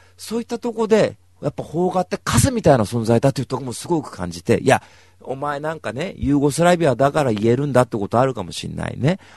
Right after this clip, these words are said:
アメリカだっていう、フランスだっていないんだっていうとこあるかもしんないけど、いや、日本にはむ-、もしかしたら昔だったら吉田喜重とか、もしかしたら伊丹十三が生きてれば描ける、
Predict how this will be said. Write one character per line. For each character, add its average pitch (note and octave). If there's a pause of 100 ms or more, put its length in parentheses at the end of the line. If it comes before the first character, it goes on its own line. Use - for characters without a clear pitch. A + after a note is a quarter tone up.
ア A2
メ C3+
リ C#3
カ C#3+
だ D3
っ -
て -
い G#2
う、 G2
フ G2
ラ C3
ン B2
ス -
だ C#3+
っ C3
て G#2+
い G#2
な C#3
い B2+
ん G#2+
だ A#2
っ A#2+
て A2
い -
う -
と G2
こ A#2+
あ C3+
る C3+
か G#2
も F2
し -
ん A2+
な A#2
い G#2
け F#2+
ど、 G#2+
い -
や、 E3+ (420)
日 F3
本 A#3
に G#3+
は A3
む-、 F3+ (160)
も A3
し -
か A3+
し -
た A#3+
ら G3
昔 E3
だ G3
っ -
た E3+
ら B2
吉 B2
田 D#3+
喜 E3
重 D3
と G#2
か、 C#3 (500)
も G#3
し G3+
か G3
し F3
た G3
ら F#3+
伊 E3
丹 F3
十 D#3
三 D#3
が F3
生 F3
き -
て F3+
れ G3+
ば F#3
描 C#3
け D#3+
る、 B2